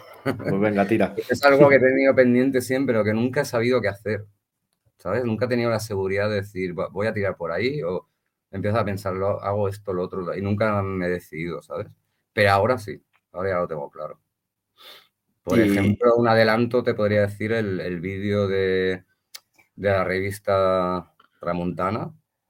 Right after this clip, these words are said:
Speaker 2: que sale en colaboración con Montana Colors.
Speaker 1: Sí, sí.
Speaker 2: Está el vídeo de la fiesta que hicieron para presentar el número seis, creo, de la revista que estuve pinchando ahí con Mickey Puig.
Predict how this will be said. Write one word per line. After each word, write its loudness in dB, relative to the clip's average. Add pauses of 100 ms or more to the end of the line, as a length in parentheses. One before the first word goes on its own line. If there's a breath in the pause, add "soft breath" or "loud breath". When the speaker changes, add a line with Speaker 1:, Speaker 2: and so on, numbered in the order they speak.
(1200)
Speaker 2:
que -8
sale -4
en -4
colaboración -6
con -6
Montana -6
Colors. -6 (400)
Speaker 1:
Sí, -6
sí. -8 (260)
Speaker 2:
Está -2
el 2
vídeo 0
de 0
la -2
fiesta -6
que -4
hicieron -4
para -2
presentar -6
el -4
número -4
seis, -6
creo, -6
de -4
la -4
revista -10
que -8
estuve -10
pinchando -10
ahí -8
con -10
Mickey -12
Puig. -8